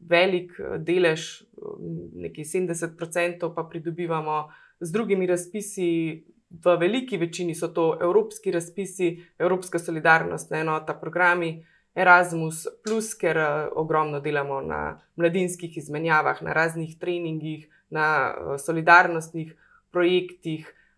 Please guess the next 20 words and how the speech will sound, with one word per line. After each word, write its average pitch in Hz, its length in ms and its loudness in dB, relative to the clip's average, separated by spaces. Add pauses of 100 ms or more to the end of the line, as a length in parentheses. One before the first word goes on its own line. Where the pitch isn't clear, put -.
Eh, 165 300 2
trenutno 196 480 4
smo 165 200 -4
recimo 160 380 -4
tudi 156 220 -8
bili 160 160 -6
uspešni 165 520 -4
na, 151 360 0
eh, 151 300 -4
razpisu 160 600 -6
Ministrstva 160 480 -4
za 156 80 -2
javno 156 360 0
upravo, 175 800 6 (460)
tako 170 200 -4
da 156 160 6
v 170 100 2
bistvu 185 380 -2
iščemo 170 560 -2
nekje 156 680 -4